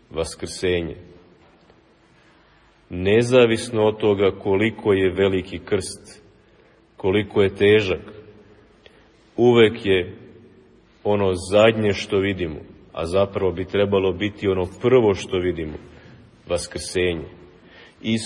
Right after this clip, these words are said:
tog vaskrsenja kome se sada sasvim sigurno i krećemo ulazeći u tu nedelju stradalnu, a onda i vaskrsnu, iz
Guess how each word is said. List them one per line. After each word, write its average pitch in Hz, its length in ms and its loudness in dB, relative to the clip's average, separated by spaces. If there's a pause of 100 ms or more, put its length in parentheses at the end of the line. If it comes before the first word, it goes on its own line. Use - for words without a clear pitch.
(120)
tog 139 300 6
vaskrsenja 113 960 2
kome 104 260 -2
se 98 180 -10
sada 104 500 2 (1700)
sasvim 110 560 2
sigurno 98 600 -4 (140)
i 90 140 -8
krećemo 104 560 -2
ulazeći 104 640 2
u 98 80 -4
tu 101 200 -6
nedelju 101 480 -2 (480)
stradalnu, 98 840 2
a 95 40 0
onda 101 300 0
i 92 120 0
vaskrsnu, 101 720 -2 (580)
iz 95 140 -6